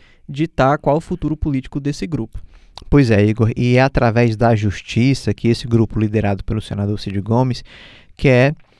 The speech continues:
Speaker 2: é, vamos dizer assim, estabelecer um discurso, né? Que discurso é? O discurso de que estão sendo, é, perseguidos dentro do partido. Houve, inclusive,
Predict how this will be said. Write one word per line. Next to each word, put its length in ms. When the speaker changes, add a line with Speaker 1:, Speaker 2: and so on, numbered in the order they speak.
Speaker 2:
é, 140
vamos 180
dizer 140
assim, 260
estabelecer 800
um 140
discurso, 880
né? 200
Que 140
discurso 480
é? 80
O 80
discurso 640
de 200
que 120
estão 300
sendo, 520
é, 120
perseguidos 880
dentro 320
do 100
partido. 720
Houve, 340
inclusive, 600